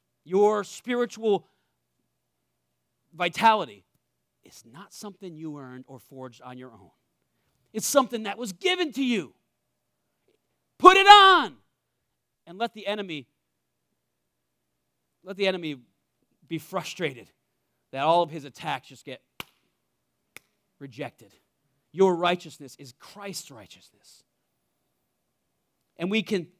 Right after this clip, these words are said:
see our char-, when we see our character gen-, uh, genuinely growing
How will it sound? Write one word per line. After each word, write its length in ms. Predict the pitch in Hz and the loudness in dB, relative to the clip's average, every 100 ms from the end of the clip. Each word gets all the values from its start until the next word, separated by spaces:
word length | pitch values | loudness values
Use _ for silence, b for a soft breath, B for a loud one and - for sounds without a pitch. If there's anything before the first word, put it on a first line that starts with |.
| _ _ | _ _
see 360 | - - - 254 | -14 -10 -6 -4
our 140 | 202 | -4
char-, 300 | 185 - 269 190 | -4 -2 -2 -2
when 140 | 214 | -8
we 80 | 208 | -8
see 180 | - 262 | -2 -2
our 80 | |
character 720 | 220 - 269 285 - 151 202 - _ _ _ _ _ _ - | -2 -2 -2 -2 -4 -6 -6 -10 _ _ _ _ _ _ -4
gen-, 260 | 208 240 240 | 0 0 0
uh, 100 | 180 | -4
genuinely 600 | 151 254 294 277 247 208 | 2 2 2 -4 -8 -10
growing 720 | 151 156 254 302 165 123 185 | -10 0 0 0 -4 -14 -18